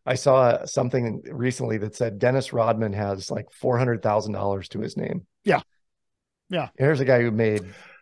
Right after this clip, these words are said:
Speaker 1: tens of millions of dollars for how many years?
Speaker 2: Yeah.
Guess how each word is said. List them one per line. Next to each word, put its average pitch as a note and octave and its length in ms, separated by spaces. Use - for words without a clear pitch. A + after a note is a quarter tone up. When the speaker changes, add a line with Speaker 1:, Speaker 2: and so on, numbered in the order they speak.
Speaker 1:
tens D3 440
of G#2+ 120
millions A2 360
of G2 60
dollars F#2+ 340
for G#2+ 120
how G#2+ 120
many G#2 200
years? F2 560
Speaker 2:
Yeah. A3 380